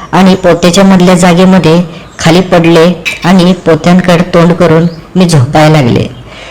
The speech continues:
थकव्यामुळं मला दहाच मिनिटामध्ये झोप लागली आणि एक अर्ध्या तासानंतर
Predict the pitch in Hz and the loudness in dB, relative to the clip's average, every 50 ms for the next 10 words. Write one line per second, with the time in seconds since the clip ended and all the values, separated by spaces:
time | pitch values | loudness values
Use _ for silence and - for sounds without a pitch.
0 | - - - - 175 185 - 180 185 202 208 214 214 196 190 196 196 190 190 - | -20 -16 -6 -4 -4 -2 0 2 2 2 4 2 2 2 2 2 2 0 -2 -2
1 | 185 196 202 190 180 190 202 190 - 147 147 180 - - - 190 190 190 190 185 | 0 0 2 2 2 2 0 0 0 0 0 0 0 0 0 0 0 2 2 2
2 | 185 190 185 175 170 180 185 175 147 135 156 156 156 160 156 151 123 117 113 107 | 2 2 2 2 2 2 2 2 0 0 0 0 0 0 0 0 0 0 -2 -2
3 | - - - - - - - - - 165 165 185 208 214 208 202 196 180 175 170 | -4 -6 -10 -18 -20 -20 -18 -8 -2 0 0 2 2 2 2 2 0 2 2 2
4 | 196 202 202 208 196 - 208 208 214 208 208 - 165 175 | 2 2 0 0 0 0 0 2 2 0 0 0 -2 -2